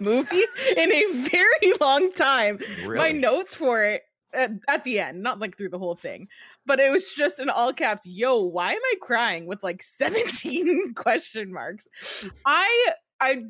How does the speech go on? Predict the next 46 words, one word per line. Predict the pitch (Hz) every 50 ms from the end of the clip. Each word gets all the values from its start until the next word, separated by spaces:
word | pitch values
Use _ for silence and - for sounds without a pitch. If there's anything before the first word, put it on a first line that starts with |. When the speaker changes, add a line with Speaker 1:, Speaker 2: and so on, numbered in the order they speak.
| 208 -
Speaker 1:
was | 254 302 320 -
just | 480 453 -
thinking | - 415 415 427 330 262
back | 196 190 170 175 208 -
to | - 190
the | 170
beginning | 196 190 160 156 160 160 160 165 170
when | 175 170 165 175
Tim | 180 220 190 175 - -
asked | 156 170 180 -
me | 190 180
if | 175 -
I | 165
wanted | 156 165 160 165 -
to | 156 160
do | 147 147
this, | 190 180 -
and | 180
I | 165 170
said | - 147 135
yes. | 151 147 135 160 -
And, | 165 156
like, | 156 - - -
as | - 151 156
the | 156 143
days | - 131 131 123 147 180 - - 165
led | 160 131 139
up | 151 - -
to | - 123
the | 143 160
first | - 156 156 - -
episode, | - - - 156 135
I | 101
was | 98 98 110
like, | 101 110 - - 185
"Did | - 233
I | 320
make | 403 453 427 -
a | 359
mistake? | 320 - - 330 330 311
I | 302
don't | 311 302
wanna | 285 277
do | 262 269
this." | 277 285 - - - - - - - - - -
I, | - 254 269 294 -